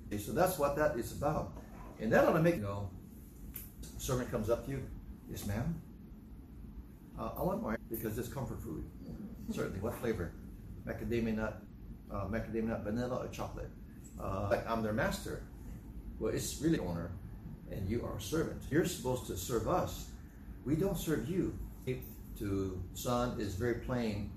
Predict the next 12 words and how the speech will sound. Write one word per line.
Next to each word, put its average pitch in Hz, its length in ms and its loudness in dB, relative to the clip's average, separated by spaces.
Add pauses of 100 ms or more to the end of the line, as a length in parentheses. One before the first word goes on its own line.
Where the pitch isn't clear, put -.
(220)
from 98 240 0
Galatians 107 640 2
and 92 180 -2
how - 340 2 (320)
Paul - 240 4
portrays 110 640 2 (440)
you 110 220 4
are, 95 320 2 (1080)
you're 90 160 0
born 113 280 4
of 117 160 2
God, 113 380 4